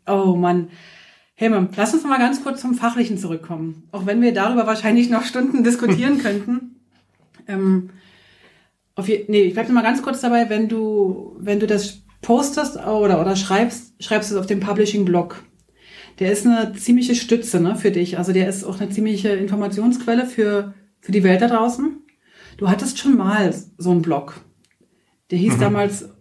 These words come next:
Speaker 1: Ulrich Media.
Speaker 2: Ja, das war einfach auf unserer, äh, Firmenwebsite
Speaker 1: Ja.
Speaker 2: damals.
Speaker 1: Lass uns mal ganz kurz zurückkommen zu dem, zu der Selbstständigkeit, weil solange wie wir jetzt gesprochen haben, warst du noch nicht selbstständig.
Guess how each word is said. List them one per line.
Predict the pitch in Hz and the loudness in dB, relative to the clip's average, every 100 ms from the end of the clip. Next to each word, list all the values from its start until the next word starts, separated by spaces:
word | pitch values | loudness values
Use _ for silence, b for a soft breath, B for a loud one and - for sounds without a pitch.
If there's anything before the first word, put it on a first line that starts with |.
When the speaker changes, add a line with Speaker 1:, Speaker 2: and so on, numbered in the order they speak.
| _ | _
Speaker 1:
Ulrich | 190 202 202 196 | -4 -2 -4 -4
Media. | 196 208 226 | -2 0 2
Speaker 2:
Ja, | 139 | 2
das | 143 - | 2 0
war | 120 | -2
einfach | 113 117 - | -2 -4 -6
auf | 104 110 | -8 -8
unserer, | 104 110 98 98 95 92 | -6 -6 -4 -6 -6 -8
äh, | |
Firmenwebsite | - 107 107 113 123 120 - - 196 | -8 -10 -8 -8 -8 -8 -10 -6 -4
Speaker 1:
Ja. | 190 | -4
Speaker 2:
damals. | - - B B B B B | -6 -16 B B B B B
Speaker 1:
Lass | 214 311 | 0 2
uns | 320 | 4
mal | 311 | 2
ganz | 277 277 - | 2 -2 -2
kurz | 247 | -6
zurückkommen | - 240 247 254 254 | -2 -2 -2 -2 -2
zu | 247 247 | -2 2
dem, | 233 233 233 226 - | 2 4 2 0 -8
zu | - | -4
der | 240 233 | 0 2
Selbstständigkeit, | 202 202 196 180 - 180 175 | 2 0 0 -2 -2 -6 -2
weil | 190 | 0
solange | 196 190 247 | 2 2 0
wie | 262 | 2
wir | 233 | 0
jetzt | 220 - - - | 0 -4 -14 -16
gesprochen | - 190 - 220 269 | -14 -12 -6 -6 -2
haben, | 254 247 | 0 2
warst | 226 240 | 4 2
du | 202 | 2
noch | 170 | 2
nicht | 170 | 2
selbstständig. | 180 175 - 202 233 320 - | 0 -2 -2 -2 -2 -2 -10